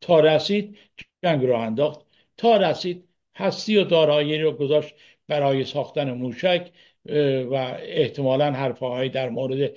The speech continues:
آتم و فلان که ما بحثشو بعداً یه خورده عمیق‌تر انجام خواهیم داد. اینه که با وجود اینها ملاها اینجا می‌دانند چه کسی این خانه را، صاحب این خانه است،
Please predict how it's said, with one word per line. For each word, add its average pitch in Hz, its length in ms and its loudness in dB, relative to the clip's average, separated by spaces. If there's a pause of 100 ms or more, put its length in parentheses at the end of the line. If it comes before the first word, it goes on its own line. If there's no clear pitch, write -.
(140)
آتم 143 280 -4
و 135 140 0
فلان 143 340 -2
که 151 60 -8
ما 139 160 -4
بحثشو 151 500 -8
بعداً 156 420 -4 (480)
یه 156 100 4
خورده 135 240 0
عمیق‌تر 131 480 -4
انجام 117 400 0
خواهیم 104 300 -10
داد. - 240 -20 (1400)
اینه 262 300 4
که 139 380 2 (2000)
با 180 180 8
وجود 180 480 4
اینها 170 600 0 (600)
ملاها 135 520 0
اینجا 180 280 -2
می‌دانند 127 640 -4 (640)
چه - 220 -4
کسی 147 680 -4
این 151 200 -2
خانه 120 480 -6
را، 117 120 -4
صاحب 123 480 -2
این 127 180 -6
خانه 107 300 -8
است، - 420 -18